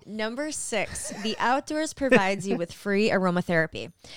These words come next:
According to science, you really should stop and smell the flowers. Research shows that natural scents like roses, freshly cut grass, and pine make you feel calmer and more relaxed. So think about it. All of those expensive oils and candles, they smell like the outside usually. So just go outdoors.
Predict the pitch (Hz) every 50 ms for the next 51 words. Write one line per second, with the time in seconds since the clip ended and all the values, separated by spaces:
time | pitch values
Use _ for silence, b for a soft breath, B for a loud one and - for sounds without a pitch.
0 | B B B - - - 208 220 233 254 247 - 254 - - 330 349 214 196 190
1 | 190 - 196 180 180 190 190 196 196 - - 202 185 - - - 170 156 - 160
2 | 165 - - 165 151 147 160 - 247 311 330 180 170 - 170 - 170 175 185 185
3 | - 226 202 - - 240 233 226 214 190 175 175 147 - 170 170 165 170 185 -
4 | - 240 247 240 - - 262 233 190 - - - 160 156 - 151 151 156 160 170
5 | 165 190 196 196 196 202 196 - - - - - 143 156 - - 165 170 - 156
6 | - - - 156 151 156 165 180 185 - - 160 156 - - - 208 208 185 170
7 | 160 160 - B B B B B B 185 180 180 - 208 214 - - 208 180 -
8 | - - 175 175 180 214 214 214 - 175 170 165 160 156 156 151 151 185 254 330
9 | - - - - - - - b b b b b b - - 233 - 330 359 240
10 | 170 165 165 160 - 165 185 214 247 269 262 226 240 226 214 - 196 170 - -
11 | - 202 202 208 214 180 - 160 170 175 170 180 175 170 165 - 160 151 156 160
12 | 170 180 190 - - 196 190 190 196 190 - - - 226 226 240 247 247 220 202
13 | 196 - 185 202 - 185 - 202 190 185 185 170 160 151 147 139 - - 156 -
14 | 165 - 170 165 185 190 180 165 151 165 165 185 175 175 175 175 165 185 180 165
15 | - 165 -